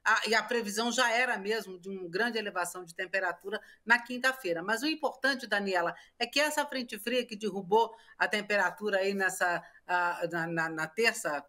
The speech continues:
e quarta-feira, como você comentou, ela começou a romper esse bloqueio, e era essa a função dela. Agora,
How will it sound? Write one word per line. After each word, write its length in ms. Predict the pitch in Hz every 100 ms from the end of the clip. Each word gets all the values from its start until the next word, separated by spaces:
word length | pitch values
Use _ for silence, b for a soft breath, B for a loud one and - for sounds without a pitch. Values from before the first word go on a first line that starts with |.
| B B _
e 140 | 175
quarta-feira, 640 | 170 202 185 170 202 214 180
como 200 | 175 165
você 300 | 175 170 175
comentou, 600 | 180 175 147 - 254 247 B B _
ela 300 | 233 240 262
começou 680 | 262 302 302 294 262 - 330
a 160 | 330
romper 680 | 302 294 311 - 294 330 311
esse 180 | 208 -
bloqueio, 580 | 170 175 170 180 151 135 B -
e 140 | 196 240
era 260 | 262 240
essa 280 | 254 294 311
a 20 |
função 440 | 311 302 277 320 285
dela. 340 | 233 190 170 B B
Agora, 680 | - 294 220 262 311 214 175